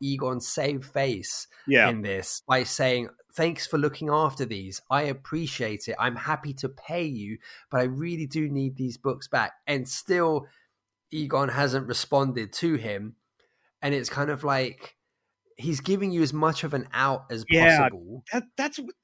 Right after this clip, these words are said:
Speaker 2: y-, y-, you nailed it. That, that's what's so weird about this. It feels like
Speaker 1: Yeah.
Speaker 2: i-, in, in any, like, any sensible person would, would have dealt with this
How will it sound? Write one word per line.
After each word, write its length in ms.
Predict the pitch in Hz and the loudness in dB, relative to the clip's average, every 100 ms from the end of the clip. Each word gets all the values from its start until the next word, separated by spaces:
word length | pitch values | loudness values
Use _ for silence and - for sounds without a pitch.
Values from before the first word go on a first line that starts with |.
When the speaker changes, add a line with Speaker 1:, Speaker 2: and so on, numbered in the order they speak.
| - | 2
Speaker 2:
y-, 220 | 180 180 | 6 6
y-, 180 | 185 185 | 8 4
you 240 | 180 185 214 | 6 6 6
nailed 420 | 151 143 131 95 | 8 8 8 6
it. 180 | 82 - | -2 6
That, 300 | 160 180 151 | 10 10 10
that's 220 | 190 - | 4 6
what's 220 | 196 170 | 4 4
so 160 | - 165 | 4 4
weird 320 | 139 117 120 | 6 6 4
about 300 | 101 90 80 | 4 -2 -2
this. 260 | - 76 - | -6 -8 -4
It 140 | 156 - | -2 2
feels 300 | 190 180 254 | 6 6 6
like 80 | |
Speaker 1:
Yeah. 420 | 262 202 113 101 104 - _ 160 | 4 4 2 0 -8 -16 _ 2
Speaker 2:
i-, 200 | 156 160 | 2 4
in, 380 | 165 156 151 143 _ _ _ _ _ _ - | 4 4 2 -4 _ _ _ _ _ _ 0
in 220 | 160 156 160 | 2 4 6
any, 400 | 190 226 214 185 - _ _ _ _ - | 6 6 2 -2 -10 _ _ _ _ -18
like, 360 | 123 151 - - - | -12 -12 -12 -4 4
any 300 | 196 226 190 | 6 6 2
sensible 520 | - 190 - 175 147 | 4 2 2 0 0
person 680 | - 165 156 135 110 95 87 _ _ - | 0 0 0 0 -2 -4 -10 _ _ -2
would, 280 | 123 147 147 | 4 4 6
would 180 | 156 143 | 6 6
have 160 | 110 | 4
dealt 260 | 127 131 135 | 4 4 6
with 220 | 110 110 | 0 0
this 460 | 101 92 - - | 0 0 -2 -10